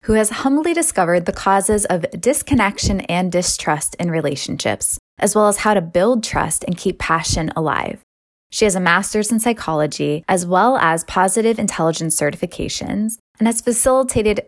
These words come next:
decades of authentic relating workshops based on her training in communication, mindfulness, psychology, and sensuality. She specializes in helping clients date and create healthy relationships, especially after divorce.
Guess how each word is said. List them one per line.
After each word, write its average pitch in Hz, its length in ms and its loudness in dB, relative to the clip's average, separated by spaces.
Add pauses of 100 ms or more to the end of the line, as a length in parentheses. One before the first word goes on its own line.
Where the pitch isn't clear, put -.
(120)
decades - 600 0
of 175 60 -2
authentic 185 520 0
relating 208 460 2
workshops - 680 -2 (120)
based 180 260 0
on 180 120 -2
her 190 100 -4
training 160 480 -2
in 160 100 -4
communication, 208 960 -2 (200)
mindfulness, 196 760 0
psychology, 170 960 -2
and 196 340 0
sensuality. - 800 -6 (320)
She - 180 0
specializes 233 720 2
in 208 80 -2
helping 196 340 2
clients 180 580 -2
date 233 460 0
and 202 200 0
create - 480 -2
healthy 202 480 -2
relationships, - 1000 -4 (240)
especially 190 560 0
after - 360 -4
divorce. - 560 -6